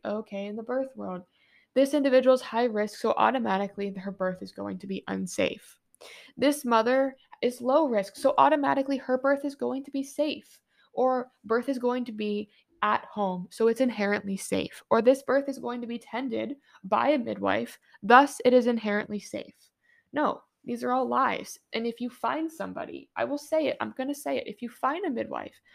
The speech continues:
if you find a birth support person, if you find a family member, a friend, an individual, a human being walking the earth that tells you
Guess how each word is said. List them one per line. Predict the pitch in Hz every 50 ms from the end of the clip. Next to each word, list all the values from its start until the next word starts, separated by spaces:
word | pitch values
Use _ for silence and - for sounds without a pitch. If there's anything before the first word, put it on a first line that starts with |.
| - - -
if | - 254 247
you | 262 277 269
find | - - - 247 - 294 311 302
a | 311
birth | 247 247 233 240 -
support | - - 208 - 214 202 - -
person, | - 196 190 - - 202
if | - 214 - -
you | 247 247
find | 247 - 262 269 294 311 320 320 320 - - - - - -
a | - 226
family | - - 269 277 294 311 311 294
member, | 285 269 262 262 -
a | - 220
friend, | - - 247 247 240 247 233 220
an | - -
individual, | - 247 254 247 220 233 226 214 226 220 214
a | 214 202
human | - - 269 285 302 294 262
being | 254 233 240 226 208
walking | 202 214 226 233 - 262 262
the | 247 -
earth | - 202 202 202 196 - _ - _ _
that | - 214 185 -
tells | - - 240 247 285 320 320 320 -
you | 202 202 190 196 202 214 262 277